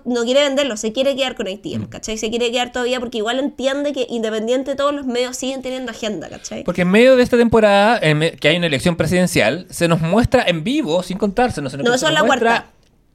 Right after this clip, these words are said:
Speaker 2: Pero la, no, pues la tercera. La tercera
Speaker 1: Ah,
Speaker 2: es la
Speaker 1: sí, tenía razón. No,
Speaker 2: Sí,
Speaker 1: pues,
Speaker 2: pues.
Speaker 1: ¿la de presidente?
Speaker 2: Eh, ¿ah? Sí, po.
Speaker 1: No, pues la de presidente es la cuarta.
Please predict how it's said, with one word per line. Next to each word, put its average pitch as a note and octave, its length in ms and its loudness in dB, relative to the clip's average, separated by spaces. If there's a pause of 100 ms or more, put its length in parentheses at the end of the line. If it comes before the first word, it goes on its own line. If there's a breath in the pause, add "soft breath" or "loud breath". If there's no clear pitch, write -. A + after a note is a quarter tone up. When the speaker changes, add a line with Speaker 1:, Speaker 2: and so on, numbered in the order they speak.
(280)
Speaker 2:
Pero B2 180 -2
la, A2 100 -6
no, F3 80 4
pues C#3 120 2
la A2+ 80 0
tercera. - 340 -2
La A2 120 2
tercera C3 200 2
Speaker 1:
Ah, G4 40 0
Speaker 2:
es - 20 2
la G3 160 2
Speaker 1:
sí, - 80 2
tenía C4+ 180 2
razón. C#4 240 -8
No, A#3+ 140 -2
Speaker 2:
Sí, G#3 80 0
Speaker 1:
pues, G3+ 140 -2
Speaker 2:
pues. G3 60 -2
Speaker 1:
¿la G#3 180 0
de A3 100 -2
presidente? B3 440 -6 (260)
Speaker 2:
Eh, A2+ 380 4
¿ah? F3+ 200 4 (380)
Sí, A3 120 2
po. C3 240 2 (300)
Speaker 1:
No, A3+ 160 -4
pues A3+ 120 -4
la G3+ 100 -2
de G3+ 60 -2
presidente A3 360 -6
es A#3+ 80 -6
la G#3+ 100 -6
cuarta. B3 400 -8